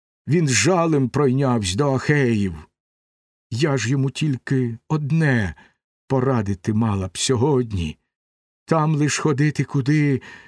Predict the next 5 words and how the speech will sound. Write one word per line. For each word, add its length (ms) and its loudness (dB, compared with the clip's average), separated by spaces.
темнохмарний 1120 2
ти 120 0
сам 500 2
нас 260 0
провадиш». 960 -4